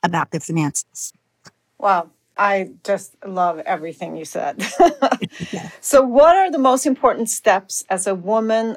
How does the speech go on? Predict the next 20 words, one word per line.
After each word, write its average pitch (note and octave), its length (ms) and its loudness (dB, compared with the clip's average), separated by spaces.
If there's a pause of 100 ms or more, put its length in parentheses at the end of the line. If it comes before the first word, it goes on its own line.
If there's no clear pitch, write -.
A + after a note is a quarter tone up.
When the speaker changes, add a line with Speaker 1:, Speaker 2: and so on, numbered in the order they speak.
Speaker 2:
of F#3+ 220 -2
any D4 300 2
age F3 540 -2
to G#3+ 120 -12
take - 500 -8
to - 100 -16
be F3 120 -12
smart D3+ 460 -10
about - 280 -10
your - 120 -18
finances? - 840 -16 (140)
Speaker 1:
The F3 180 -4
first - 500 -2
and F3+ 160 0
most F#3 300 -2
important D#3 460 -6
step - 320 -4
you D3+ 80 -6
can B2+ 180 -6
take A#2 460 -10